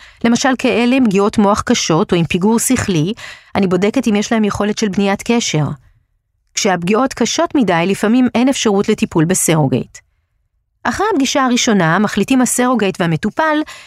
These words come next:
אם הם מעוניינים להמשיך להיפגש לצורך הטיפול. לשניהם יש אפשרות לסרב. אם ישנה הסכמה הדדית, הם מתחילים בתהליך. טיפול ממוצע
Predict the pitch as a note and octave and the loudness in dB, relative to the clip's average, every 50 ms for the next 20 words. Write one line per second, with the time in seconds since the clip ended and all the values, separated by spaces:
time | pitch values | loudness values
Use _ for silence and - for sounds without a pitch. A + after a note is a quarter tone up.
0 | - - - B3 B3 A#3+ A#3 A#3 A#3 A3 A3 A#3 C#4 D4+ D4+ C#4 A3+ G#3 G#3 - | -4 0 2 2 4 4 4 4 4 4 4 4 4 4 4 4 2 2 0 0
1 | - D#4 - - D4+ C4 - - F#3 F3 D#3 C#3+ - - G#3+ - - D#3+ D#3 E3 | -2 -2 0 0 0 0 0 0 0 0 -2 -2 -2 -2 -2 -2 -2 -2 -2 -2
2 | - - - - A3 - - D3+ B2+ B2 - D3+ - _ _ _ _ _ _ _ | -2 -2 -2 -2 -4 -2 -2 -2 -2 -2 -4 -6 -10 _ _ _ _ _ _ _
3 | _ _ _ - F3+ D3 - - D#3+ E3+ G3+ B3 B3 G3+ D#3+ - F#3+ - - G3+ | _ _ _ -2 -2 0 2 2 2 2 4 4 4 2 2 0 -2 0 0 0
4 | F3+ F#3 - G#3+ G#3 - - G#3 G#3 C4 C4+ A3 D3+ - - - _ _ _ _ | 0 0 0 0 0 0 2 2 2 4 2 2 0 -2 -6 -16 _ _ _ _
5 | _ _ _ _ _ _ A#3+ A#3 G#3+ G#3 - - G#3+ G3+ G3+ - - G#3 F#3+ G3+ | _ _ _ _ _ _ 0 2 2 2 2 2 0 0 0 0 -2 0 0 2
6 | G#3 G3+ F#3 F3+ E3 F3+ A3 D#4 F#4 - - - _ _ _ _ - C4+ C#4+ C#4+ | 2 0 0 0 0 0 2 0 0 -2 -6 -12 _ _ _ _ -2 0 0 2
7 | C#4 - - C#4+ F#3+ D#3+ D#3 E3 F#3+ - A3+ A3 A3 A3 G3 D3+ C3+ - - - | 0 0 0 0 2 2 0 0 0 0 0 2 2 2 0 0 -2 -4 -8 -8
8 | - - - - - _ _ _ _ _ _ _ _ _ _ _ _ _ _ _ | -10 -12 -16 -20 -20 _ _ _ _ _ _ _ _ _ _ _ _ _ _ _
9 | - C#4 B3 - F4+ F#4+ F#4 F#4 F4+ D#4 C#4+ C4+ - - F3 D#3 D#3 D#3+ | -2 -2 0 2 2 2 4 4 4 2 2 0 0 -2 -2 -2 0 -2